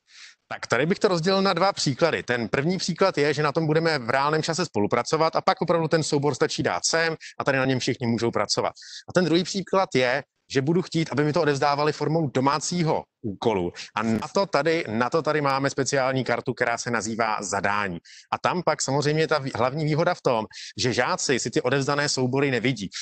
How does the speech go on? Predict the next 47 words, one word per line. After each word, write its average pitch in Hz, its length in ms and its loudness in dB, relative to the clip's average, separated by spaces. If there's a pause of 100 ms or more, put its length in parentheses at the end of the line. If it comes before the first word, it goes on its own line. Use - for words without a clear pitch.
(160)
Protože 139 180 0
já 151 60 2
bych 160 100 -4
si 165 60 -8
tady 170 140 2
v - 40 -6
souborech 165 280 2
taky 170 220 -2
mohl 135 200 0
udělat 123 260 0
složku - 340 -4
odevzdávárna 117 800 0 (180)
a - 40 2
řekl 117 200 0
bych: 110 140 0
„Žáci, 120 300 -2
nahrávejte 117 500 0
mi 123 80 -2
sem 135 160 -2
soubory.“ 117 400 -2 (280)
Ale 113 140 -2
pak 113 120 -2
by 139 100 0
se 147 120 -2
je 143 40 -2
navzájem 135 380 0
viděli, 135 300 0
mohli 127 200 -2
by 120 100 -2
se 139 100 -2
je 123 40 2
dokonce 127 320 -2
navzájem 131 320 0
mazat, 113 280 0 (260)
což 127 100 0
samozřejmě 131 420 0
nechceme. 104 400 -2 (320)
A - 40 -10
právě 139 340 0
proto 135 320 0
tady 147 180 0
máme 139 280 2
možnost 135 360 0
vytvořit 123 380 -2
zadání, 113 440 0
to 127 80 -10
znamená 113 420 -2